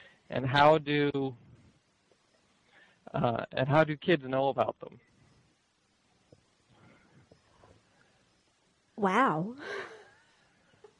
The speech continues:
Speaker 2: Um, I don't know who are these people who are,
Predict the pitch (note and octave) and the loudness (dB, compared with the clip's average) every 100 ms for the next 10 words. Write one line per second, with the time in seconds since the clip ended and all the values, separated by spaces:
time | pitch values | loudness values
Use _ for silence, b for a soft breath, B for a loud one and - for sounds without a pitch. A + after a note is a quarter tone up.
0 | _ _ - _ _ _ _ B B E4 | _ _ -20 _ _ _ _ B B -12
1 | - B3 A3 A3 G#3+ - B B B A#3 | 0 2 2 0 -6 -10 B B B 2
2 | C4 D#4+ D#4 F4+ F4 D#4 A#3 G#3 G#3+ - | 4 4 4 4 4 2 2 0 -4 -8
3 | B3 A#3 A3 A3+ G3 F#3 | -10 -6 -2 0 0 0